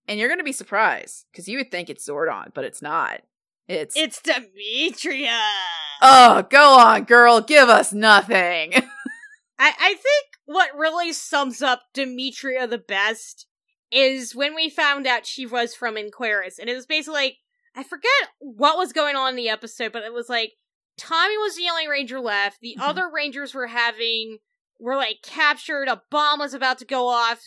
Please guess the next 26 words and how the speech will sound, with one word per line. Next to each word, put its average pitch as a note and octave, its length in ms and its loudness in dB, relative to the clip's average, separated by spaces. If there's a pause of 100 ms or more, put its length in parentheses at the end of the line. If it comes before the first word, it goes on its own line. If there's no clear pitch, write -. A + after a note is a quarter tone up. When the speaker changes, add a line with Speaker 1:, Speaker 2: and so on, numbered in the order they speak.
(160)
Speaker 1:
Mm-hmm. G3+ 100 -16
Speaker 2:
killing C#4 380 -6
them B3+ 240 0
and A3+ 100 -8
probably A#3+ 240 -4
some B3 160 -14
people A#3+ 260 -12
in A3 80 -8
Angel A3+ 280 -10
Grove. G3+ 600 -8 (380)
And D#4 200 -2
then D#4 420 -2 (800)
he G#4 220 -8
was A4 200 -4
asking D4+ 440 -4
Demetria B3+ 760 -8 (140)
for F#3+ 160 -12
help D4+ 360 -4
on A#3+ 140 -2
the G#3 80 -12
situation, F#3+ 640 -16 (120)
'cause G#3+ 220 -18
Tommy's C#4 380 -6
kind A3+ 200 -6
of G3+ 100 -14
dumb. F3 360 -12